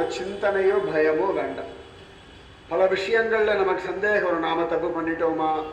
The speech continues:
நாம கொஞ்சம் ஜாக்கிரதையா இல்லையா, நாம கொஞ்சம் ஒழுங்கா இருந்திருக்கலாமா, நாம கொஞ்சம் அவசரப்பட்டுட்டோமோ. இந்த யோசனைகள் எல்லாம்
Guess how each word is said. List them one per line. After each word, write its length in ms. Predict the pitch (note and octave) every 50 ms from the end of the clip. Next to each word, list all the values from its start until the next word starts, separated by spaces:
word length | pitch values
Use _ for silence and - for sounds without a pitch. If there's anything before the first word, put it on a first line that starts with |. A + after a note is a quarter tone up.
| - C#3
நாம 220 | C#3 D#3 E3 E3+ E3+
கொஞ்சம் 360 | D#3+ E3 D#3+ D3+ - D3+ D3+
ஜாக்கிரதையா 500 | D#3 E3+ - F3 F3+ F3 F3 F3 F3 E3+ E3
இல்லையா, 460 | D#3+ D#3 D3+ D#3 D#3+ D#3+ D#3 D#3 D#3 D3+ D#3 - - - - - - - - - - - -
நாம 240 | E3 E3+ F3 A#3+ -
கொஞ்சம் 280 | F3 F3 E3 E3 D#3+
ஒழுங்கா 340 | D#3+ D#3+ E3+ F3 F3+ F#3 F#3 F3+
இருந்திருக்கலாமா, 760 | F3 E3 D#3+ D#3 D#3 D#3+ D#3 D#3 D#3 D#3 D#3 D3+ D3+ D3+ D3+ D3+ - - - D3
நாம 240 | D#3 E3 E3+ E3+
கொஞ்சம் 320 | D#3+ D#3+ E3 D#3 D#3 D3+ D3
அவசரப்பட்டுட்டோமோ. 920 | D3 C3+ - - G3+ F#3 - E3+ E3 D#3+ D#3+ D3+ D#3 D3+ D3+ D#3 D3+ D3+ C#3+ C#3 - - - - - - - - - - - - - - - - - - - - - - - -
இந்த 120 | E3+ E3+ F#3
யோசனைகள் 580 | F#3+ G#3+ B3 B3 A#3+ B3 A#3+ A#3 A3+ G#3 F#3+
எல்லாம் 360 | F#3+ F#3+ F#3+ G#3 A3 A3 -